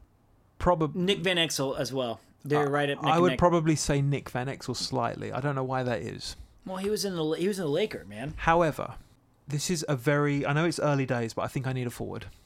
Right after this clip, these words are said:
Speaker 2: Can I ask you which positions all three of them play? Nick Van Exel's a guard.
Speaker 1: Point guard, yep. The other two are guard forwards.
Speaker 2: Or flex positions.
Speaker 1: Flex positions, so shooting guard, small forward.
Speaker 2: You got a tough call, man.
Speaker 1: I think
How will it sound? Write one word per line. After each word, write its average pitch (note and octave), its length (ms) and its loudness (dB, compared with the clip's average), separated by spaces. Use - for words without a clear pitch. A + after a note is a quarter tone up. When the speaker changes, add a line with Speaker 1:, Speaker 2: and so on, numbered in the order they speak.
Speaker 2:
Can E3 140 -2
I F3+ 100 0
ask F3+ 340 2
you F3+ 100 2
which D#3+ 280 0
positions C#3+ 500 -2
all C3 240 -2
three C3+ 200 -2
of C3 80 -4
them B2+ 120 -2
play? B2+ 240 -4
Nick C#3+ 220 -4
Van D#3 120 -2
Exel's C3+ 300 -4
a C3 40 -4
guard. A#2+ 360 -4
Speaker 1:
Point B2 180 -6
guard, A#2 200 -2
yep. C3+ 180 -4
The C#3 100 2
other D#3+ 160 2
two D3 360 0
are B2 580 2
guard A2+ 220 -2
forwards. - 460 -8
Speaker 2:
Or - 60 -14
flex E3 260 -6
positions. A#2+ 680 -6
Speaker 1:
Flex B2+ 260 -6
positions, A2 400 -4
so A2 260 -2
shooting A#2 280 -6
guard, A2+ 180 -6
small A2 220 -8
forward. - 260 -8
Speaker 2:
You C#3 100 -12
got - 160 -6
a - 40 -6
tough - 340 -4
call, C4+ 460 2
man. A3+ 380 2
Speaker 1:
I E3+ 120 0
think D#3 300 -6